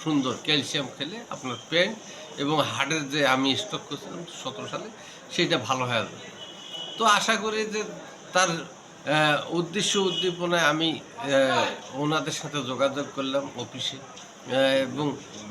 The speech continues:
ভোটার আইডি কার্ড নিয়ে তার স-, সংযুক্ত হলাম। আহ, সংযুক্ত হলে আমি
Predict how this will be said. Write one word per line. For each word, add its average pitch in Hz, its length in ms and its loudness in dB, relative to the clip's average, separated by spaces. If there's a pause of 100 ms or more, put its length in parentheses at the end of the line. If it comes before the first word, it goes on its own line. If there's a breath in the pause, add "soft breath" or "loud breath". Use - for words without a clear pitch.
(140)
ভোটার 147 240 4
আইডি 143 220 4
কার্ড 131 300 2
নিয়ে 131 160 0
তার 131 160 0
স-, 120 520 -4
সংযুক্ত 123 460 -8
হলাম। 120 320 -4
আহ, - 1300 4
সংযুক্ত 196 520 2
হলে 214 360 2
আমি 175 300 2